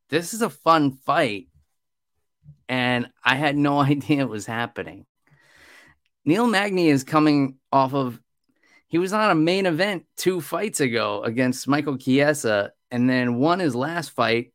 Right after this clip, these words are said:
against Jeff Neal, and now he's on the prelims.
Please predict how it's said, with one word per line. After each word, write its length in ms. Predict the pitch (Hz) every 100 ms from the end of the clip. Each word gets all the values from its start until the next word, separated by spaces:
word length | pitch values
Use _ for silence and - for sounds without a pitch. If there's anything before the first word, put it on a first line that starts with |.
| _
against 460 | - 117 123 117 -
Jeff 280 | 131 123 -
Neal, 540 | 123 147 120 107 104 _ _ _ _ _ _ _ _ _ _ -
and 120 | 113
now 200 | 151 180
he's 120 | 165
on 140 | 180
the 80 | 143
prelims. 720 | 101 - 180 180 107 - -